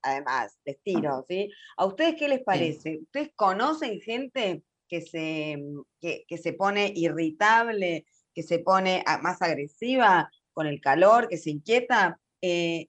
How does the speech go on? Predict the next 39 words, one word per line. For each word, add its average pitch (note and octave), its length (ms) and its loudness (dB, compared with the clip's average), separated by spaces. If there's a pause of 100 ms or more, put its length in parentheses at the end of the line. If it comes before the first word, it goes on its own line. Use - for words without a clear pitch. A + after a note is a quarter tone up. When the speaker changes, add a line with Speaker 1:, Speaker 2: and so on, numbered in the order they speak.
(100)
Speaker 1:
y A#3+ 180 2
eso, D#3+ 520 -2 (300)
¿Lo G3 120 4
han B3+ 180 4
visto D#4 360 0
en E3+ 200 0
las D3+ 140 -4
playas, C4+ 540 0
por D#3 140 -16
ejemplo, C#4 540 0
o F#3 120 -2
lo F#3 120 0
has F#3+ 100 0
visto G3 340 -6
más G3 180 -4
en G3+ 100 -6
las F3 140 -6
ciudades? D3 800 -4 (680)
Eh, D#3+ 360 0
Speaker 2:
Claro, E3 340 4
Speaker 1:
¿se E3+ 80 4
Speaker 2:
esa G#3+ 100 0
es, B3 100 2
Speaker 1:
entiende? C#4+ 120 0
Speaker 2:
esa B3+ 80 4
es - 160 2
una A3 200 4
buena, G#3+ 420 2
sí, F#3+ 340 4
me F3+ 120 -2
encanta A3+ 280 0
esa A3+ 180 2
pregunta. F3 520 2
Speaker 1:
En, D3 80 -2
Speaker 2:
Fíjate A#3+ 360 2
Speaker 1:
en A#3 60 8
Speaker 2:
que A3+ 40 8
Speaker 1:
las A3+ 200 6
oficinas, A3 1400 2